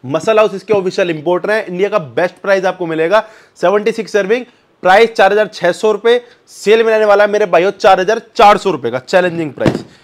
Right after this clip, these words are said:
ऑन का मेरे भाइयों चैलेंजिंग प्राइस मिलेगा आपको, और ऑन के बारे में अपडेट कर देता हूं। ऑन का हमारा सर्टिफिकेट इशू हो चुका है, ऑफिशियल डिस्ट्रीब्यूटर में इसके पहले भी थे, आज भी और आगे भी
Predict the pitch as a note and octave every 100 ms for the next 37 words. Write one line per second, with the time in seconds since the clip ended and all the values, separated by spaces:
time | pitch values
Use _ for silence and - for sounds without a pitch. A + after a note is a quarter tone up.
0 | _ _ - F#3+ A#3 A#3 A#3+ A#3 A3+ G#3
1 | A3 G#3+ G#3+ G3+ G#3+ F#3+ G#3 F#3+ G3 G3+
2 | G3 G3 G#3+ A3+ F3+ F#3+ E3+ F#3 G3 G3
3 | F#3+ F#3+ G3 E3 D#3+ F#3+ F#3 F3 G3+ A3
4 | - D#3+ F3 F3 F3 F3 F3+ E3+ D#3+ E3+
5 | F3 E3+ F3 D#3 C3+ C#3+ E3+ G#3 - _
6 | _ _ - D#3+ G3+ A3 F#3+ F3 - G#3
7 | G3 G3+ G3 G3+ D#3+ D#3+ F3 F3+ G3 G#3+
8 | C#3+ D3+ D#3 E3 G3 G3 - C#3+ D3+ E3
9 | F3